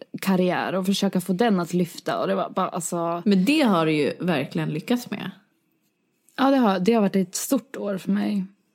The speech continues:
Speaker 2: Trots den här kaosen.
Speaker 1: Mm, men jag har inte mått så jäkla bra heller. Men nu börjar jag känna så här. Ah, så
Speaker 2: Nu är det
Speaker 1: känner jag
Speaker 2: nytt
Speaker 1: nu.
Speaker 2: år också.
Speaker 1: Ja, det känns väldigt bra. Men jag,
Speaker 2: Mm.
Speaker 1: jag tänkte på det nu, för jag har börjat så här skriva, summera ihop mitt år på min blogg. Och det var bara så här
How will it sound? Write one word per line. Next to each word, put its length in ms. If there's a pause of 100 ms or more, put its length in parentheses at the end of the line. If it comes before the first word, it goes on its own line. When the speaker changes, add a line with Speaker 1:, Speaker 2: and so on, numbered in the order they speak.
(760)
Speaker 2:
Trots 300
den 180
här 120
kaosen. 640 (720)
Speaker 1:
Mm, 420
men 120
jag 60
har 80
inte 180
mått 180
så 100
jäkla 420
bra 240
heller. 420
Men 260
nu 180
börjar 220
jag 100
känna 280
så 140
här. 80 (1200)
Ah, 600
så 140
Speaker 2:
Nu 60
är 40
det 60
Speaker 1:
känner 240
jag 80
Speaker 2:
nytt 100
Speaker 1:
nu. 60
Speaker 2:
år 180
också. 360 (520)
Speaker 1:
Ja, 460
det 100
känns 320
väldigt 300
bra. 200 (120)
Men 200
jag, 100
Speaker 2:
Mm. 120
Speaker 1:
jag 140
tänkte 260
på 60
det 80
nu, 140
för 80
jag 100
har 140
börjat 360
så 80
här 60
skriva, 280
summera 500
ihop 300
mitt 240
år 280
på 60
min 200
blogg. 300
Och 60
det 60
var 120
bara 160
så 120
här 80